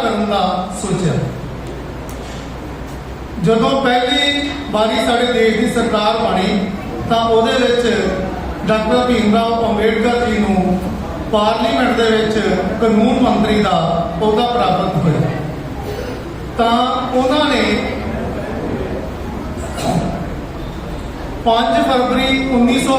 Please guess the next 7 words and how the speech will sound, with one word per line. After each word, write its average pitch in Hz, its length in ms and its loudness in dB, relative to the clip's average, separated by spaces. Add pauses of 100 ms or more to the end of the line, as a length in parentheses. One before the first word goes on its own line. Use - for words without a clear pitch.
(120)
ਇਕਵੰਜਾ 226 480 2
ਨੂੰ 254 220 2 (1160)
ਸਾਹਿਬ 240 380 0
ਨੇ 240 140 2 (480)
ਪਾਰਲੀਮੈਂਟ 240 680 2
ਦੇ 240 60 4
ਵਿੱਚ 233 320 2